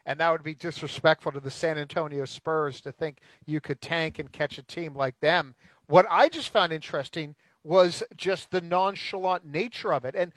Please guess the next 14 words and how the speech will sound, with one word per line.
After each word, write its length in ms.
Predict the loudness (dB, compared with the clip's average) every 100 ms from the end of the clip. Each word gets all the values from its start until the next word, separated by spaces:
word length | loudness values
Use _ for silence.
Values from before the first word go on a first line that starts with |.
| _ _ 0
and 260 | 4 4 2
McCollum, 840 | 0 2 2 6 10 10 8 4
and 120 | 0
it 20 | -2
was 140 | -6
whispered 360 | -2 -2 -2 0
in 60 |
my 120 | 4
ear 180 | 4 4
by 240 | 4 4 4
good 220 | -2 -4
producer 460 | -6 -6 -6 -4
Owen 260 | 0 0 0
here, 280 | -2 -4